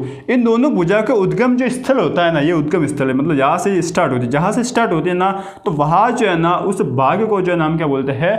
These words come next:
कब्जे या हिंज बोलते हैं। क्या बोलते हैं, कब्जे या हिंज। आ गया समझ में, कब्जे या हिंज कभी भूलोगे नहीं।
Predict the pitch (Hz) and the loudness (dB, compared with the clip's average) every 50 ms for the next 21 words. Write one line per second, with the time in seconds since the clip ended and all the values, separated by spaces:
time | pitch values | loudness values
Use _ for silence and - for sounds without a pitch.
0 | - - - - - - _ - 165 151 143 139 147 175 196 180 156 156 160 160 | -4 -8 -14 -18 -20 -10 _ -4 -2 -2 -2 -2 -2 -2 0 0 2 2 0 0
1 | - - 147 143 151 160 156 160 160 - 143 123 120 113 117 120 117 117 113 113 | 0 -2 -2 0 0 0 -2 -2 -2 -2 -2 -2 -2 -2 -2 -2 -2 -2 -2 0
2 | 160 156 143 139 135 131 156 156 151 143 131 127 123 131 143 135 127 131 147 185 | -2 0 0 -2 -2 -2 -4 -2 -2 -2 -2 -2 -2 -2 -2 0 0 0 0 -2
3 | 185 - - - 123 117 113 120 - - - - - - - - 170 180 196 214 | -2 -6 -6 -4 -4 -4 -4 -6 -8 -14 -18 -20 -20 -8 -4 -2 -2 0 0 -2
4 | 208 220 208 208 202 208 202 208 220 208 214 - - - - 170 160 151 156 156 | 0 0 -2 -2 0 0 0 0 -2 -2 -6 -10 -12 -6 -4 -4 -2 -2 0 0
5 | 185 190 190 180 185 185 185 - 190 185 190 165 151 151 180 185 190 202 190 196 | 2 2 2 0 -2 -4 -2 -2 -2 -2 0 0 0 0 2 0 0 0 0 0
6 | 202 | -2